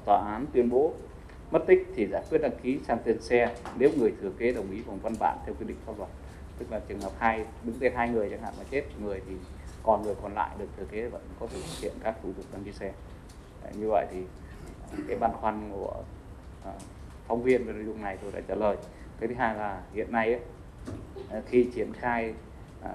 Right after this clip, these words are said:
thực hiện thông tư hai mươi bốn và hai mươi lăm của Bộ Công an thì đối với công an thành phố, ngoài cái công tác chuẩn bị để thực hiện các thủ tục thì, à, chúng tôi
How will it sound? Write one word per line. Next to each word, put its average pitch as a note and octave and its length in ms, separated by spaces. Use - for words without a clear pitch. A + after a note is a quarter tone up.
thực G#2 120
hiện A#2 160
thông A2+ 140
tư A#2 200
hai A2 100
mươi A2 60
bốn C#3+ 220
và B2+ 120
hai G#2+ 100
mươi A2 40
lăm A2+ 140
của G2+ 140
Bộ - 80
Công A#2 100
an G#2+ 200
thì F#2+ 80
đối A#2 100
với A#2+ 60
công A#2+ 140
an G#2+ 100
thành F#2+ 180
phố, A2+ 180
ngoài G#2 300
cái A#2 100
công A2 120
tác B2 220
chuẩn A2 160
bị A2+ 220
để - 100
thực - 160
hiện G#2+ 220
các A#2 120
thủ G2 120
tục F#2+ 100
thì, G2 60
à, F#2 120
chúng A#2 100
tôi A#2+ 160